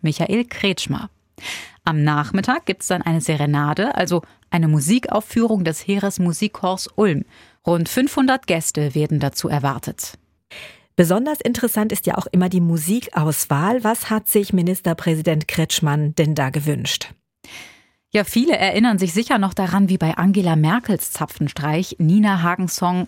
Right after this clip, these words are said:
Speaker 1: Du hast den Farbfilm vergessen hinterher diskutiert wurde. Die Songauswahl für Ministerpräsident Kretschmann, die hat sich hingezogen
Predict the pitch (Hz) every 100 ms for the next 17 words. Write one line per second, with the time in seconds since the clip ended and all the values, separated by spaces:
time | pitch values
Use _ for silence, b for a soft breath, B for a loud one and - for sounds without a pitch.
0 | - - 170 185 - 165 151 - 170 233
1 | - - 170 156 160 160 165 160 147 156
2 | 147 143 139 - 135 151 147 156 160 202
3 | B B B B B 202 226 330 285 240
4 | 240 226 220 202 202 226 208 - 190 175
5 | 156 - - 147 - - 240 277 262 202
6 | 208 202 185 151 160 165 175 - 208 214
7 | 269